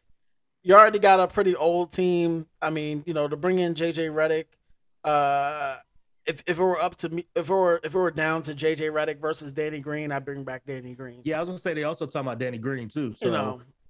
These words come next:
Speaker 2: and he plays defense. Danny Green
Speaker 1: Right.
Speaker 2: plays defense. He got cooked in the playoffs,
Speaker 1: Oh,
Speaker 2: but,
Speaker 1: he, yeah,
Speaker 2: I
Speaker 1: I was
Speaker 2: mean,
Speaker 1: about to say this past, yeah, he got cooked,
Speaker 2: well, he got
Speaker 1: but
Speaker 2: cooked by Trey. So let's,
Speaker 1: Yeah.
Speaker 2: let's be more specific. But
Speaker 1: Oh,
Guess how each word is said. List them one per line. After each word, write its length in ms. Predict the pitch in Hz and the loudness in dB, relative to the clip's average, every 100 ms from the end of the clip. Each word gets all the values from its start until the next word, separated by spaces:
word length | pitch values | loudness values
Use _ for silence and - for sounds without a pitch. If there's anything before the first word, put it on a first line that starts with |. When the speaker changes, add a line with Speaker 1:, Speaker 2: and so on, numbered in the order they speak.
| _ 135 | _ -8
Speaker 2:
and 80 | 139 | -6
he 60 | |
plays 260 | 147 156 123 | -4 -4 -4
defense. 400 | 147 135 113 101 | -6 -6 -8 -8
Danny 240 | 107 131 | -8 -6
Green 160 | 127 143 | -2 2
Speaker 1:
Right. 140 | 160 | 2
Speaker 2:
plays 140 | 120 107 | 0 -6
defense. 440 | 120 113 104 101 | -10 -10 -10 -8
He 60 | 160 | -6
got 200 | 170 143 | -6 -6
cooked 300 | - 190 - | -6 -6 -6
in 80 | 160 | -8
the 60 | |
playoffs, 380 | 135 165 147 123 135 | -4 -4 -2 -4 -2
Speaker 1:
Oh, 100 | - | 2
Speaker 2:
but, 80 | - | 2
Speaker 1:
he, 140 | 175 | 2
yeah, 120 | 165 | 2
Speaker 2:
I 20 | 165 | 2
Speaker 1:
I 40 | |
was 60 | 170 | 4
Speaker 2:
mean, 20 | |
Speaker 1:
about 120 | 175 170 | 4 2
to 60 | |
say 220 | 170 165 | 2 0
this 140 | 151 165 | 0 -2
past, 280 | 175 165 160 | 0 0 -2
yeah, 200 | 160 143 | -4 -4
he 60 | 156 | -4
got 200 | 139 - | -8 -6
cooked, 120 | - | -6
Speaker 2:
well, 20 | 180 | -4
he 40 | |
got 140 | 220 214 | -2 -2
Speaker 1:
but 60 | |
Speaker 2:
cooked 160 | 226 156 | -4 -6
by 120 | 147 | -8
Trey. 480 | 120 - 139 117 95 | -8 -6 -4 -6 -10
So 200 | - 117 | -10 -6
let's, 140 | 117 143 | -4 -4
Speaker 1:
Yeah. 120 | 139 | -6
Speaker 2:
let's 120 | 131 | -8
be 140 | 135 131 | -10 -10
more 200 | 131 127 | -6 -8
specific. 540 | - - - 98 107 101 | -10 -12 -10 -8 -10 -6
But 200 | 131 151 | 4 8
Speaker 1:
Oh, 300 | 247 165 | 8 8